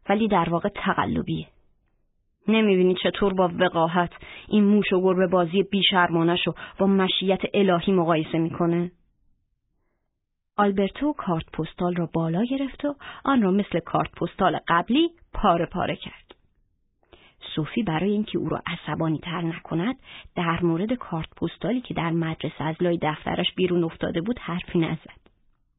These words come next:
آلبرتو گفت: «بیا بریم بشینیم. ساعت چنده؟» چهار. خیلی خوب. امروز می‌خوایم درباره قرن هفدهم حرف بزنیم.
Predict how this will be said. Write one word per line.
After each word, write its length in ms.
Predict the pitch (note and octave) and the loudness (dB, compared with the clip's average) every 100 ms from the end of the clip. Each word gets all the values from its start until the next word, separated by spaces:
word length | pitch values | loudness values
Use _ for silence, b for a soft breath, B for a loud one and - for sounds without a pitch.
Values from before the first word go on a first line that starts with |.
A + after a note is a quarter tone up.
| _ B B B B B - | _ B B B B B -4
آلبرتو 460 | G3+ F#3+ F3+ - | 0 2 0 -2
گفت: 400 | A3+ B3+ B3+ - _ _ _ _ _ _ _ _ _ B B B - | -2 -2 -2 -12 _ _ _ _ _ _ _ _ _ B B B 0
«بیا 160 | B3 | 4
بریم 240 | A#3 A3 G3+ | 4 4 4
بشینیم. 500 | F#3 F3 D#3 C#3 D#3 _ _ _ _ _ _ _ _ - | 2 0 0 -2 -6 _ _ _ _ _ _ _ _ -4
ساعت 200 | G#3+ F#3+ | 0 0
چنده؟» 440 | - A3 A3 F3+ E3+ _ _ _ _ _ _ _ _ _ _ _ _ _ _ - | 0 0 2 0 -4 _ _ _ _ _ _ _ _ _ _ _ _ _ _ -6
چهار. 360 | - C#4 C4+ B3 - _ _ _ _ _ _ _ _ _ _ _ - B B B B - | -2 2 2 0 -6 _ _ _ _ _ _ _ _ _ _ _ -20 B B B B -4
خیلی 300 | A#3 G3+ D3+ | 0 2 0
خوب. 180 | - - _ _ _ _ _ _ b b b b | -8 -16 _ _ _ _ _ _ b b b b
امروز 380 | - A3 A#3+ C#4 | 2 4 6 4
می‌خوایم 340 | A3 F#3+ A3 A3+ | 2 2 2 2
درباره 520 | G3 F#3 F3+ F#3 G#3 | 2 2 2 2 2
قرن 300 | F#3+ F#3+ G3 | 2 2 2
هفدهم 640 | F#3 F3+ - E3 E3+ E3 | 0 -2 -2 -2 0 0
حرف 360 | C#3 C3+ - - | -2 -10 -12 -14
بزنیم. 380 | - - E3 | -12 -12 -14